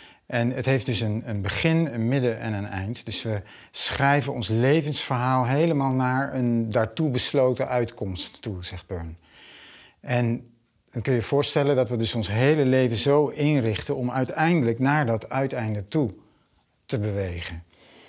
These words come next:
Eh, alsof we in ons leven acteurs en actrices tegenkomen en die we inzetten op het toneelstuk van ons leven. Eh, en andersom. En daarmee dus, ja,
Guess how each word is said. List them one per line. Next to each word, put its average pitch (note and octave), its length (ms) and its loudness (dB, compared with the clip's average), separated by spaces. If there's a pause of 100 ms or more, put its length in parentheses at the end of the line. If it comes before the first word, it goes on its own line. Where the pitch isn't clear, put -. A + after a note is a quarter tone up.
(200)
Eh, G#2 520 -4
alsof A#2+ 340 0
we A#2 340 2 (160)
in D3 220 2
ons B2+ 180 0
leven B2 720 4 (540)
acteurs C3+ 480 0
en B2+ 80 -2
actrices C3+ 1000 -2 (180)
tegenkomen B2+ 840 4
en C3 140 0
die A#2+ 120 2
we A2+ 120 0
inzetten D3+ 640 2
op C3+ 120 -4
het - 180 -6
toneelstuk C3 640 0
van B2 200 -2
ons A2 160 -2
leven. A2 480 -2 (520)
Eh, A#2+ 380 2
en D#3 100 4
andersom. A#2 680 0
En A2+ 220 -2
daarmee B2 480 2
dus, - 600 -2
ja, G2+ 520 -4